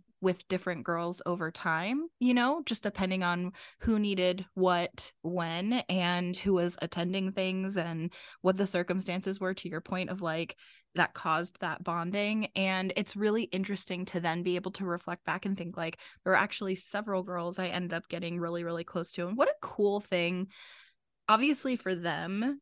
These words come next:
to have this extra adult in their life that they can trust and rely on and feel close to and love, but also that we get that opportunity to just love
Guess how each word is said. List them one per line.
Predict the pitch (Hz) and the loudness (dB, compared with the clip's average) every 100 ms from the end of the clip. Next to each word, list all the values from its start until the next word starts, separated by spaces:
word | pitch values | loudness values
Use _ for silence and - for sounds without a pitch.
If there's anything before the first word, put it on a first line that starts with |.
| - | -4
to | - 208 190 190 190 185 196 - | 2 6 8 8 4 2 -2 -2
have | - 180 185 _ _ - | 0 0 -2 _ _ -2
this | 185 - | -2 0
extra | 196 - - 180 | -4 -4 -4 -2
adult | - 180 160 - | -2 -2 -4 -4
in | 180 | -4
their | 170 170 | -4 -4
life | 165 165 175 - - - | -2 -2 -4 -10 -16 -6
that | 190 151 | -2 -2
they | 160 | -2
can | - 175 | -4 -6
trust | 175 160 156 - - - | -2 0 0 0 -4 -4
and | 170 160 165 | -4 -2 -2
rely | 160 156 160 170 | -2 0 -2 0
on | 160 165 | 0 -2
and | 160 | -4
feel | - 165 | -6 -6
close | - 160 - | -4 -4 -6
to | - 165 165 | -4 -2 0
and | 160 165 175 - - - - | -2 -4 -8 -12 -20 -14 0
love, | 175 139 160 190 - | 2 4 0 -2 0
but | 202 - | 0 2
also | 196 196 - 180 180 175 175 190 _ - _ _ - | 0 0 0 0 0 0 0 -4 _ -20 _ _ 2
that | 202 175 | 2 2
we | 185 185 | -2 -2
get | 214 233 | -4 -4
that | - 269 294 - - - - - | 0 0 0 -2 -6 -6 -8 0
opportunity | 254 - 277 - 277 294 302 302 302 | 2 2 0 0 0 2 2 0 0
to | - - 208 196 196 196 202 202 - _ _ | -4 -2 2 2 2 0 -2 -4 -8 _ _
just | - 220 - | -2 -2 -2
love | 208 190 185 - | 2 2 2 -6